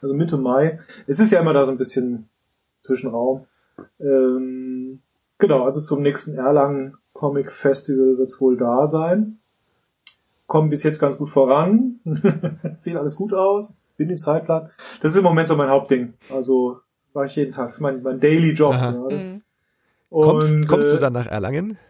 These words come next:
Speaker 1: ja, ich hoffe doch.
Speaker 2: Ja.
Speaker 1: Äh, das wär cool, weil nämlich auch, äh, dann wird der zweite Band von den Chroniken
Speaker 2: Aha.
Speaker 1: auf Deutsch erscheinen bei Splitter. Das müsste dann auch schon da sein.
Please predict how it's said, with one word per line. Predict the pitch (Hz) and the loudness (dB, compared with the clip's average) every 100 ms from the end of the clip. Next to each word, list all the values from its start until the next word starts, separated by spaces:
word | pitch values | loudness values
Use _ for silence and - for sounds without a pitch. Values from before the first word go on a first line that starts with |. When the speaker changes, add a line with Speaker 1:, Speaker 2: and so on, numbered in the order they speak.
| _ _ _ _ _ _ _ | _ _ _ _ _ _ _
Speaker 1:
ja, | 143 139 135 135 | -10 -2 2 2
ich | 127 | 2
hoffe | 180 311 | 2 4
doch. | 247 151 131 - - | 4 2 0 -10 -20
Speaker 2:
Ja. | 113 - 151 | -16 -8 -4
Speaker 1:
Äh, | |
das | 151 151 143 | -4 -4 -2
wär | 143 147 | -2 2
cool, | 294 247 | 4 4
weil | 151 147 147 | 4 2 0
nämlich | 143 170 | -2 -4
auch, | 120 147 226 220 | 0 2 2 0
äh, | 180 170 165 | -6 -4 -4
dann | 156 156 | -4 -6
wird | 160 160 | -4 -6
der | |
zweite | 151 151 156 | -2 -2 -2
Band | 156 151 156 | -2 -4 -4
von | - 151 | -6 -8
den | 139 | -8
Chroniken | - - 151 190 226 226 240 247 240 | -10 -2 2 6 4 4 2 4 4
Speaker 2:
Aha. | 214 | 2
Speaker 1:
auf | 180 139 | 0 4
Deutsch | 180 190 | 2 2
erscheinen | 190 175 180 180 180 | -2 0 2 4 2
bei | 180 | 0
Splitter. | 175 - 180 185 | 0 0 -2 -2
Das | 151 | -2
müsste | 170 160 160 | -6 -8 -6
dann | 147 | -4
auch | 147 175 | -4 -6
schon | 185 | -6
da | 170 156 160 170 | -2 2 4 2
sein. | 165 165 170 170 170 | 0 -4 -6 -10 -12